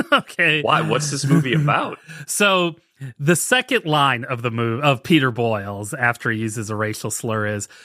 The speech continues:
Speaker 1: "Why work when you can screw, make babies, and get paid for it?"
Speaker 2: Okay.
Speaker 1: He
Speaker 2: Is this a Swedish softcore porno
Speaker 1: No,
Speaker 2: movie?
Speaker 1: no. Peter Boyle's Joe is this kind of working class guy who's,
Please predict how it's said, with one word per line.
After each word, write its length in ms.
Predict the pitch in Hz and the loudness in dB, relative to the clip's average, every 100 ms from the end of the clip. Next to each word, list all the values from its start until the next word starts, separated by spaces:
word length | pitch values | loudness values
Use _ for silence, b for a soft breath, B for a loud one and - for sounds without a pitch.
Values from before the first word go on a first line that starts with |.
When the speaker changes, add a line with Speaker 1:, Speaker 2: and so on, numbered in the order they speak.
| B B | B B
Speaker 1:
"Why 280 | 120 143 190 | 4 4 4
work 400 | 151 156 156 143 | 2 2 0 -2
when 140 | 131 | -2
you 80 | 117 | -2
can 160 | - 110 | -4 -6
screw, 480 | - - 139 160 | -4 2 4 4
make 360 | 147 131 139 - | 4 2 -2 0
babies, 440 | 131 127 127 123 | 0 2 0 -2
and 180 | - 117 | -4 -4
get 200 | 120 113 | -2 -4
paid 300 | - 110 92 | -6 -12 -12
for 280 | - 101 85 | -12 -12 -12
it?" 60 | - _ _ _ 85 | -20 _ _ _ -8
Speaker 2:
Okay. 720 | 82 82 82 - - 92 123 | -4 -4 -6 -8 -2 0 2
Speaker 1:
He 160 | 208 247 | 2 0
Speaker 2:
Is 160 | 104 | -2
this 20 | - | -6
a 180 | - | -8
Swedish 580 | 101 107 110 107 139 113 | -4 -2 0 0 -2 -8
softcore 380 | - 107 113 127 135 175 175 | -4 -2 -2 -2 0 2 4
porno 180 | 180 | 4
Speaker 1:
No, 200 | 185 156 | 4 4
Speaker 2:
movie? 240 | 208 214 214 | 0 -4 -2
Speaker 1:
no. 400 | 151 151 110 107 _ | 0 0 -2 -8 _
Peter 240 | - 240 214 | -2 0 2
Boyle's 480 | 156 151 143 135 117 | 4 4 4 0 -6
Joe 540 | - 123 113 113 117 | 0 2 2 0 -2
is 220 | 135 123 120 | -2 -2 0
this 160 | 120 | -4
kind 200 | - 143 | -2 -2
of 60 | 117 | 0
working 360 | 120 156 190 156 | 0 0 -2 -2
class 380 | 156 151 143 | 2 0 0
guy 420 | - 120 117 117 117 | -2 0 2 0 -2
who's, 480 | 117 117 117 113 | -4 -2 -4 -6